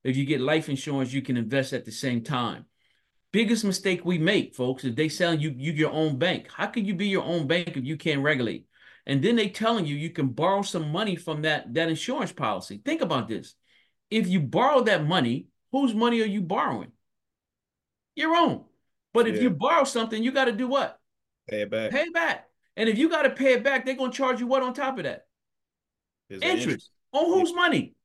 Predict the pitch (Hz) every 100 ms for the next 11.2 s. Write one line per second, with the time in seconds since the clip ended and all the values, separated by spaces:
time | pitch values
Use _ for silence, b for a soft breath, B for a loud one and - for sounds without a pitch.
0 | _ _ - 359 359 359 370 202 214 _
1 | _ _ - 294 277 240 320 - 277 190
2 | 277 277 262 254 247 262 247 143 - -
3 | 220 170 285 285 294 - 285 330 330 -
4 | _ _ - 330 330 302 226 - 269 190
5 | 269 285 285 262 262 359 175 117 b b
6 | b 247 214 240 269 170 294 359 349 226
7 | 170 135 131 139 - _ _ _ _ _
8 | _ - 180 139 285 330 330 277 262 233
9 | - 240 240 247 147 139 - _ _ -
10 | 247 320 - 208 - - 285 320 320 202
11 | 202